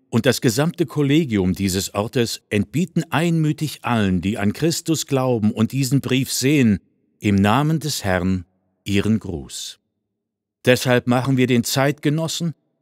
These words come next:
und den nach uns Kommenden bekannt, dass der erlauchte Fürst Johann Markgraf von Brandenburg entschieden hat,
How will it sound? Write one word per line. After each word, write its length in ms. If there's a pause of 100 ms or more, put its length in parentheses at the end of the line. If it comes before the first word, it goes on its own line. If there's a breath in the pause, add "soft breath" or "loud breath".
und 240
den 180
nach 280
uns 300
Kommenden 500
bekannt, 540 (380)
dass 200
der 140
erlauchte 480
Fürst 480
Johann 360
Markgraf 520
von 180
Brandenburg 720
entschieden 560
hat, 240